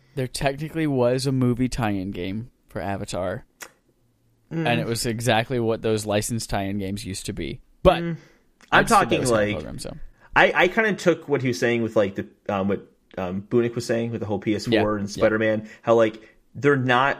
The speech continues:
Speaker 2: the same thing. It's like
Speaker 1: I know,
Speaker 2: Spider-Man
Speaker 1: I know,
Speaker 2: Homecoming.
Speaker 1: I know, I know, I know.
Speaker 2: I kinda treat it
Speaker 1: I
Speaker 2: like
Speaker 1: was just
Speaker 2: that.
Speaker 1: reminding people that the Avatar game exists.
Speaker 2: Okay,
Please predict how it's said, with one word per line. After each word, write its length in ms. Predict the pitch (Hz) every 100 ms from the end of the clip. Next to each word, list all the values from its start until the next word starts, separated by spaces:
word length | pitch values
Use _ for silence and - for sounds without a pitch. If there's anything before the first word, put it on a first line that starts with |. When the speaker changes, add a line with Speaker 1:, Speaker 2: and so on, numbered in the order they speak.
| - 104
Speaker 2:
the 180 | 104
same 840 | 120 - - 120 113 113 110 104 101
thing. 500 | - - 92 - -
It's 200 | - 104
like 160 | - 113
Speaker 1:
I 40 |
know, 100 | 143 139
Speaker 2:
Spider-Man 220 | 156 156
Speaker 1:
I 60 |
know, 60 | 151
Speaker 2:
Homecoming. 340 | 151 156 147 165
Speaker 1:
I 20 |
know, 60 | 139
I 140 | 131
know, 280 | 147 156 131
I 120 | -
know. 180 | 156 185
Speaker 2:
I 60 | 185 190
kinda 140 | 214
treat 80 | -
it 40 | -
Speaker 1:
I 40 |
Speaker 2:
like 80 | 180
Speaker 1:
was 100 | 151
just 160 | 170 160
Speaker 2:
that. 40 |
Speaker 1:
reminding 400 | 151 151 170 156
people 240 | 160 151
that 120 | 135 120
the 120 | 120
Avatar 320 | 120 120 110
game 220 | 101 101
exists. 580 | 101 - - - - -
Speaker 2:
Okay, 380 | - - 165